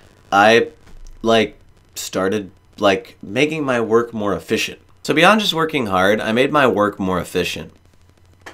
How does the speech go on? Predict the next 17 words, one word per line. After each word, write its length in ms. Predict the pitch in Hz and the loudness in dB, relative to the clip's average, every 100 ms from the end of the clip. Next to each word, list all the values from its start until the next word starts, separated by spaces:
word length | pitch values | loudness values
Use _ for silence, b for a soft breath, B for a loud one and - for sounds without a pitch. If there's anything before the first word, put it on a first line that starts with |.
| - - | -20 -8
And 140 | 107 | -4
it's 140 | 123 107 | -4 -4
little, 440 | 98 139 165 143 | 2 6 8 6
little 320 | 117 127 120 | 6 4 4
things 640 | 110 110 104 98 95 - - b b b b b b | 2 2 0 0 -2 -6 -8 b b b b b b
like 500 | 92 98 95 90 - B B B B B - | 2 6 6 4 -8 B B B B B -4
you're 220 | 110 120 | 0 2
waiting 460 | 107 113 123 131 | 4 6 6 2
for 480 | 135 - 127 120 117 | -2 0 2 4 4
a 140 | - 107 | 4 0
meeting, 640 | 151 190 110 92 85 85 - - - - | -2 -2 -2 -6 -10 -16 -18 -20 -20 -20
so 180 | - 95 | -10 -4
you 160 | 98 | -2
have 400 | 101 107 107 101 | 0 2 2 0
ten, 380 | - - 92 104 | -10 -6 -4 -4
fifteen 420 | 104 110 120 110 | -4 -6 -4 -4
minutes, 580 | 123 113 90 - - - | -2 -4 -4 -8 -10 -12